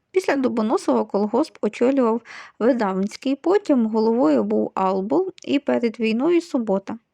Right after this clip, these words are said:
Коли розпочалася Друга світова війна, із, е, Антонюківської громади було відправлено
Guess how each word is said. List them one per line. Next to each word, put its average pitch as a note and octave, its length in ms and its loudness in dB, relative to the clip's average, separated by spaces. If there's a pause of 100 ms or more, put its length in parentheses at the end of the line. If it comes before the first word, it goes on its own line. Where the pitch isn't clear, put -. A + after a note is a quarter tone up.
(1900)
Коли D4 220 4
розпочалася C#4+ 920 0 (140)
Друга C4 340 2
світова A3+ 520 -2
війна, A3+ 420 0
із, D4 240 -2
е, G#3 440 0
Антонюківської A3+ 920 -2
громади A3 520 0
було A3+ 300 0
відправлено A#3 800 -2